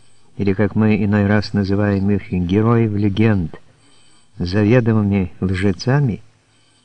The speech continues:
на что мы просто-напросто не имеем права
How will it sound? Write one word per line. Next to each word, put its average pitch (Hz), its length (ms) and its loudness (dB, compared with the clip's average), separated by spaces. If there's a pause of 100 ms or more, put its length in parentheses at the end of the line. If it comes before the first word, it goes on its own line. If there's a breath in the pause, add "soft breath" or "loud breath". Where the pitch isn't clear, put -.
(240)
на 101 140 0
что - 180 -2
мы 101 160 2
просто-напросто 107 800 -2
не 101 240 2
имеем 104 260 0
права 104 440 0